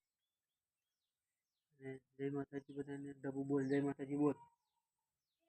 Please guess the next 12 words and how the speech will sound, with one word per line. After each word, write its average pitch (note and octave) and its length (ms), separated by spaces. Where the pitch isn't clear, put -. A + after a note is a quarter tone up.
જય D#3+ 160
માતાજી D#3 400
બોલ. D3 120
કેમ E3+ 220
છો E3+ 120
બધા, D#3 180
મજામાં D#3+ 420
છો F3+ 140
ને? E3 80
એવું D#3+ 120
બોલ E3 140
ને, G3 120